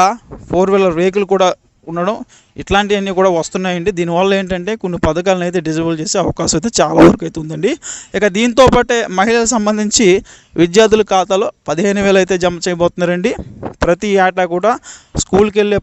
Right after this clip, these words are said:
ప్రతి విద్యార్థికి అంటే ఒకటో తరగతి నుంచి ఇంటర్మీడియట్ దాకా కూడా ఎవరైతే పదో తరగతి దాకా స్కూల్కి వెళ్తారండి.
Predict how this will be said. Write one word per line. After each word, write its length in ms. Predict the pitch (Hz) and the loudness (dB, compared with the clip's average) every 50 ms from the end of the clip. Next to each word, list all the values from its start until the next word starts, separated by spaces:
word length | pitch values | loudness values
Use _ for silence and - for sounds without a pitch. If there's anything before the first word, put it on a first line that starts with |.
| - | 0
ప్రతి 260 | 175 175 - - 202 196 170 | -4 -4 -2 -2 -4 -2 -2
విద్యార్థికి 420 | 175 160 160 196 185 185 190 185 185 | -4 -2 0 0 0 0 2 0 -2
అంటే 120 | 175 175 196 175 165 | 0 0 0 0 0
ఒకటో 200 | 170 185 190 185 196 | 0 0 0 0 0
తరగతి 260 | 185 180 190 202 190 185 | 0 0 -2 -4 -4 -8
నుంచి 200 | 185 226 - 247 - - _ _ - - - _ _ - - 156 | -6 -4 -4 -6 -6 -8 _ _ -20 -20 -20 _ _ -6 -4 -4
ఇంటర్మీడియట్ 580 | 165 170 202 196 196 196 202 196 202 196 190 _ - _ _ _ 160 165 | 0 0 0 0 0 -2 0 0 0 0 0 _ -20 _ _ _ -2 0
దాకా 240 | 165 175 180 214 202 175 185 | 2 2 2 0 -2 -2 -2
కూడా 200 | 196 190 190 175 175 180 - 180 165 | -2 0 0 0 0 -2 -4 -2 0
ఎవరైతే 380 | 165 180 180 190 185 220 202 170 165 - - - - - - - - - - - | 0 0 0 0 0 0 0 0 0 -2 -4 -6 -6 -6 -6 -6 -6 -8 -8 -4
పదో 180 | - 156 165 190 190 190 | -4 0 2 2 2 2
తరగతి 240 | 190 190 190 185 170 185 | 2 2 2 0 2 0
దాకా 140 | 180 170 190 185 - | 0 2 0 -2 -2
స్కూల్కి 280 | - 175 185 175 - 196 175 | -2 -2 -4 -2 0 -2 -2
వెళ్తారండి. 440 | 170 170 185 175 180 175 175 - | 0 0 0 -2 -2 -2 -4 -6